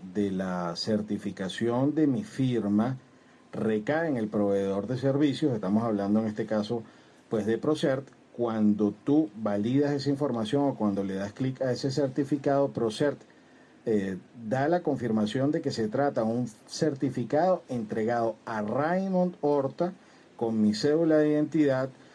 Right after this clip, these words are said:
y en ese caso el responsable de la certificación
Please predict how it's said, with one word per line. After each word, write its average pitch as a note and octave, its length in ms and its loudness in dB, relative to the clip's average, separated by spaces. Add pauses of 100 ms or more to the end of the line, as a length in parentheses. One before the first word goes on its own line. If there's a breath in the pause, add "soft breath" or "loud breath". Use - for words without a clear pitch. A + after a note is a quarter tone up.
(180 loud breath)
y D#3+ 280 2
en C#3 200 2
ese C3 240 0
caso C#3 460 0 (720)
el C3+ 180 2
responsable B2+ 760 0
de E3 60 4
la D3+ 120 2
certificación A#2+ 920 -2